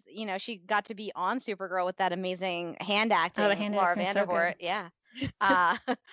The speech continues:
Speaker 1: just a-, just amazing. But, uh, no, I think that was my first introduction to Supergirl. And then when the, uh,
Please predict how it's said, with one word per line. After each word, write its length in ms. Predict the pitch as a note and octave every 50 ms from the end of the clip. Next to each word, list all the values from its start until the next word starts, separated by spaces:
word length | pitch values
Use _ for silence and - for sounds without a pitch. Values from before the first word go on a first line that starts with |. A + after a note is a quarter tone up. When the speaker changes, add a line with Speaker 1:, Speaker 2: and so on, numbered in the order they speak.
| - - _ -
Speaker 1:
just 180 | A#3 - -
a-, 100 | A#3 F#3 G3 G3+
just 220 | - A#3 - -
amazing. 520 | A3 G3+ G3 G3+ G#3+ G#3 F#3 D#3+ E3+ F3 F3
But, 200 | - G#3+ G3+ G3
uh, 240 | G3+ G3 G3 F#3 - -
no, 120 | A3+ C4
I 120 | C#4 C4+ C#4+
think 160 | E4 E4+ C#4+
that 120 | D#4+ C#4+ B3+
was 140 | C#4 C4+ C4+
my 200 | C4+ A#3+ A#3+ A#3+ -
first 220 | B3 A#3+ B3 -
introduction 640 | B3 A#3+ - - G#3 A3+ A3+ A3 - - A3 G#3 G3+ -
to 80 | G#3+
Supergirl. 580 | G#3 - - C4 - - G#3+ F#3 F#3+ F3+ F3+ F#3
And 100 | F#3 F#3
then 260 | F#3 F3+ F3+ F#3 F#3+ - _ _ - - - _ _ _
when 280 | - G#3 G#3+ G3 G#3 G3+
the, 200 | G3+ G#3 G3 F#3+
uh, 200 | F3+ F3+ F3+